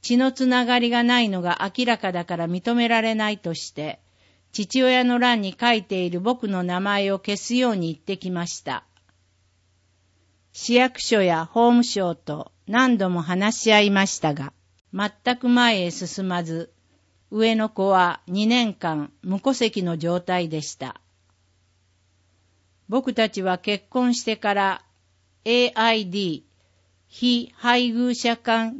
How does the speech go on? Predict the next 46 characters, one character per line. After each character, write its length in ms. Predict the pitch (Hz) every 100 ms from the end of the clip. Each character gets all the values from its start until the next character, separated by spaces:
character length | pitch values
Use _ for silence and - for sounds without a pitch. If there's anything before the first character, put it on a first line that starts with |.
| 156
人 300 | 208 233 233
工 260 | - 220
授 160 | 208 208
精 380 | - 175 147 - _ 160
で 360 | 175 180 - _
子 140 | 214
供 300 | 214 240 233
を 60 | 233
授 340 | 233 220 220
か 100 | 226
り 120 | 220 202
ま 160 | 196
し 140 | 196 -
た。 200 | 139 - _ _ _ _ _ _ _ _ _
本 300 | - 285 262
来 260 | 220 196 175
な 160 | 170
ら 260 | 165 160 - _ -
嫡 360 | 233 226 269
出 260 | 262 - 269
子 160 | - 190
推 400 | - 226 240 220
定 240 | 226 214
が 180 | 208 208
及 200 | 208 214
ぶ 120 | 202
は 200 | 185 190
ず。 280 | 170 170 - _ _ _ _ _ _ _ _ _
そ 180 | - 220
れ 120 | 233
な 160 | 220 208
の 120 | 175
に 360 | 165 156 - _
嫡 320 | - 214 277
出 340 | 247 269 277 262
子 160 | -
と 160 | - 175
は 120 | 160
認 240 | 180 180
め 140 | 214 214
て 140 | 202
も 140 | 196 190
ら 180 | 185
え 80 | 185
な 200 | 170 165
い。 140 | 160